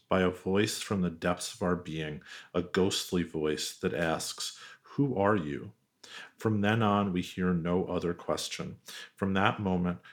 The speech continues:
our own true self becomes the great sphinx whose riddle we try to solve."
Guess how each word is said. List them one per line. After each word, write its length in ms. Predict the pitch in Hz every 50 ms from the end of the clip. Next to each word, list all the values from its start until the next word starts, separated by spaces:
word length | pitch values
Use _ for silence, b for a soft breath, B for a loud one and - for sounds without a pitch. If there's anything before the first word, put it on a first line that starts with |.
| B -
our 200 | 92 92 90 -
own 320 | 95 95 98 98 101 95
true 340 | - - - - 110 101 98
self 560 | - - - - - 85 80 - - - -
becomes 380 | - - - - 71 69 - -
the 100 | - 85
great 300 | 85 82 73 71 - -
sphinx 580 | - - - - - 78 71 - - - - - -
whose 320 | 80 78 73 - - 78
riddle 280 | - 80 78 80 76 76
we 100 | 73 73
try 320 | 71 - - - 76 73 67
to 100 | 65 -
solve." 480 | - - - - - - - - -